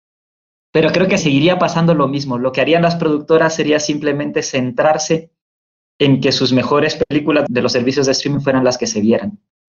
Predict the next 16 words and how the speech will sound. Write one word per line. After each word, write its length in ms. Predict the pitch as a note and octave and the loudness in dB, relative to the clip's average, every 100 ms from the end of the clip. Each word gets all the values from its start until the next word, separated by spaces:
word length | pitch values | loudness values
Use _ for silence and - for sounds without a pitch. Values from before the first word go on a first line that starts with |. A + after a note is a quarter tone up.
| _ _ _ | _ _ _
porque 200 | - B2 | -10 -4
a 60 | B2 | -2
fin 160 | B2 B2+ | 0 0
de 120 | B2+ | 2
cuentas 320 | C3+ C3+ C#3 | 0 -2 -2
también 260 | A#2 A#2+ B2 | 0 2 4
hay 120 | A#2+ | 2
una 140 | A#2+ | 2
gran 180 | A#2 A#2+ | 0 0
campaña 440 | A2+ A2 A2 A2+ | 0 2 2 0
publicitaria 600 | A2 G#2+ G2+ - A#2+ A2+ A2 | 0 -4 -6 -2 0 2 0
detrás 420 | - A2+ A2 - - _ | -2 -4 -4 -10 -16 _
de 80 | - | -10
todas 220 | A2 A2+ | -2 0
estas 240 | A#2 A2 G#2+ | 0 -4 -8
películas. 680 | G#2+ G#2+ G#2+ - - - | -4 -4 -4 -10 -14 -14